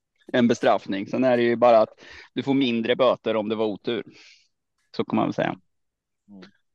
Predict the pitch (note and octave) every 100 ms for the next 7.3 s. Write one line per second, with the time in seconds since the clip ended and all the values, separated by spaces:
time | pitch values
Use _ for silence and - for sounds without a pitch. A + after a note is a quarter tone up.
0 | _ - G#2+ G#2+ G2+ - C3+ C#3+ C#3 D3
1 | D3+ - E3 C#3+ C3+ B2 - C#3 C3 C3
2 | C3 - _ B2+ A2+ A2+ - A#2 G#2+ G2+
3 | G2+ F#2 - _ _ - A2 G#2+ G2 F#2
4 | F2+ - A#2+ G#2 - - A#2+ A2 F#2+ -
5 | A2 A2 G#2+ G#2 G2+ G#2+ G2 F#2+ A2+ A#2+
6 | G#2 - G#2 G#2 G2 G2+ G#2+ A#2+ G#2+ F#2
7 | - G#2 G2+